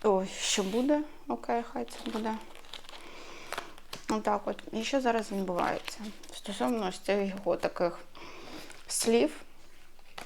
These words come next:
Ми зараз будемо розбирати слова стосовно слів Трампа до Путіна. Ну,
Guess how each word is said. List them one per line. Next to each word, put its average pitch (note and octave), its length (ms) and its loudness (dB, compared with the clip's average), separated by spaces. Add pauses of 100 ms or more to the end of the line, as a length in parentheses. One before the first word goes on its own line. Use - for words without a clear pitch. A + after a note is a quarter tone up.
(380)
Ми A#3+ 120 10
зараз A#3 180 6
будемо A3 260 4
розбирати G#3+ 480 2
слова G#3+ 480 0 (160)
стосовно G#3+ 540 0
слів C#4 380 4 (920)
Трампа G#3+ 480 4
до G#3 340 2 (720)
Путіна. G#3 540 -2 (1800)
Ну, D#4 180 10